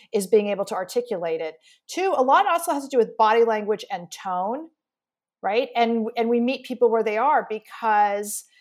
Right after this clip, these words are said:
some people need a much more direct approach. "This is what's happening, David," and this, and somebody else might be like, "So, David, I wanna walk you through how,"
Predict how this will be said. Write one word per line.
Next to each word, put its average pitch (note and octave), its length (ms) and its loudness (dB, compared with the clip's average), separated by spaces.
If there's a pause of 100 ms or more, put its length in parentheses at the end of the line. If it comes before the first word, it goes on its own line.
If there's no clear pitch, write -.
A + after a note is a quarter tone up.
some B3 440 0
people B3 440 -2
need A#3 320 -2
a A3+ 40 -4
much G#3+ 280 -4
more G#3+ 100 -4
direct F#3+ 320 -8
approach. - 640 -12 (320)
"This B3+ 140 0
is C4 60 -8
what's C#4 200 4
happening, A3 760 -2 (300)
David," F#3 520 -4 (220)
and G3+ 140 0
this, A3+ 140 2
and G3+ 160 2 (320)
somebody B3+ 260 2
else E4 220 0
might A#3+ 140 0
be B3 100 2
like, A#3+ 180 2
"So, D#4 280 -10
David, A#3 580 -4
I A3+ 100 -2
wanna A#3+ 240 -4
walk A#3+ 260 -2
you C4+ 60 -8
through A#3+ 380 4
how," A3 160 0